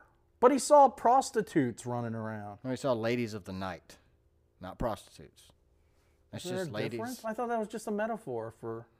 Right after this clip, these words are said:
Speaker 2: Oh.
Speaker 1: prostitutes.
Speaker 2: I don't know. I always thought it just meant
Speaker 1: Does that just
Speaker 2: ladies
Speaker 1: mean they're
Speaker 2: outside
Speaker 1: cl-,
Speaker 2: at
Speaker 1: they're
Speaker 2: night.
Speaker 1: going to the club? They're clubbing?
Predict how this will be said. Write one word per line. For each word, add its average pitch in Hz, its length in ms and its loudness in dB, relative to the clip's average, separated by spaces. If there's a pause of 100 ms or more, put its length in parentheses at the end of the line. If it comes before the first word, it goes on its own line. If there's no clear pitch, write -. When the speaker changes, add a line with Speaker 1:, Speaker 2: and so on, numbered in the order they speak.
(120)
Speaker 2:
Oh. 95 200 -10
Speaker 1:
prostitutes. 113 720 -10 (320)
Speaker 2:
I 180 180 -14
don't 110 260 -8
know. 98 60 -12
I 107 200 -6
always 113 280 -4
thought 104 200 -10
it 98 100 -14
just - 140 -20
meant - 180 -12
Speaker 1:
Does 165 120 -8
that 190 160 4
just 202 140 -2
Speaker 2:
ladies 208 100 0
Speaker 1:
mean 214 120 2
they're 180 120 4
Speaker 2:
outside - 100 -10 (180)
Speaker 1:
cl-, - 40 -10
Speaker 2:
at 95 60 -12
Speaker 1:
they're 143 100 0
Speaker 2:
night. 147 80 0
Speaker 1:
going 165 200 0
to 165 60 0
the 147 100 -2
club? 156 400 -2 (480)
They're 127 100 -6
clubbing? 180 480 -4